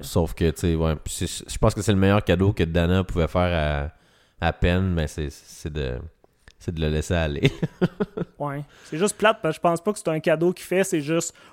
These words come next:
Speaker 2: Ouais, Penn, il scrape notre image, on
Speaker 1: Ouais,
Speaker 2: va
Speaker 1: ben,
Speaker 2: le
Speaker 1: c'est ça.
Speaker 2: couper. »
Speaker 1: C'est ça. D'après moi,
Speaker 2: Mais
Speaker 1: ouais,
Speaker 2: ouais.
Speaker 1: ouais, ouais. Ben,
Speaker 2: Espérons qu'il y ait un côté humain derrière tout ça, mais ouais,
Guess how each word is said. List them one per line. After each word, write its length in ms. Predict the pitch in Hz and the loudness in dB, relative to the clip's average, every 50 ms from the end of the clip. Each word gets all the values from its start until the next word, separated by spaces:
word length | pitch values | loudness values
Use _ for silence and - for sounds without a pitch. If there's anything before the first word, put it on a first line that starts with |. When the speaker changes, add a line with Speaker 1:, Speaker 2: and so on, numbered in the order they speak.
| _ - | _ 0
Speaker 2:
Ouais, 300 | 165 180 202 214 208 196 | 2 4 6 6 6 4
Penn, 380 | - - 196 196 196 190 180 175 | 4 2 2 4 4 4 2 0
il 80 | 165 - | 0 -2
scrape 320 | - - 170 175 165 165 | -2 0 2 2 2 2
notre 200 | 170 165 156 143 - | 0 -2 -2 0 0
image, 420 | 165 160 160 160 165 165 151 147 | 0 0 2 2 2 0 0 0
on 40 | 151 | 2
Speaker 1:
Ouais, 60 | - 104 | 4 4
Speaker 2:
va 80 | 107 101 | 4 4
Speaker 1:
ben, 80 | 98 | 4
Speaker 2:
le 60 | 151 | 2
Speaker 1:
c'est 60 | 135 90 - 98 | 0 -2 -2 -2
ça. 80 | 90 85 | -2 -2
Speaker 2:
couper. » 200 | 82 - - 147 - _ _ | -2 -4 -10 -14 -14 _ _
Speaker 1:
C'est 120 | - - 82 | -12 -12 -12
ça. 160 | - - 76 73 - - - - | -10 -12 -14 -14 -14 -18 -12 -8
D'après 220 | 92 87 90 104 | -6 -4 -2 0
moi, 200 | 107 113 123 120 | 2 4 4 4
Speaker 2:
Mais 220 | 107 101 92 90 - | 4 2 2 0 0
Speaker 1:
ouais, 20 | |
Speaker 2:
ouais. 180 | 139 143 147 87 | 0 -2 -2 -2
Speaker 1:
ouais, 60 | 80 78 - _ _ _ _ - - | -2 -6 -8 _ _ _ _ -16 -14
ouais. 60 | 78 - | -12 -8
Ben, 60 | - 147 | -6 -4
Speaker 2:
Espérons 440 | 147 170 - 180 165 151 170 185 180 | -2 0 2 2 4 4 4 2 2
qu'il 160 | - - 165 | 2 0 -2
y 40 | 156 | -2
ait 40 | 156 | -2
un 60 | 160 | 0
côté 320 | - 175 165 156 - 180 | 2 2 2 2 2 2
humain 320 | 180 170 160 156 156 165 165 | 2 2 0 0 -2 -2 -2
derrière 400 | 156 147 143 143 151 147 147 143 | -2 -2 -2 0 -2 -2 -2 -4
tout 80 | - - | -8 -10
ça, 220 | - 151 151 165 | -6 -4 -2 -2
mais 360 | 170 156 147 139 135 127 127 123 | -2 -4 -4 -6 -6 -8 -10 -10
ouais, 160 | 120 120 | -12 -14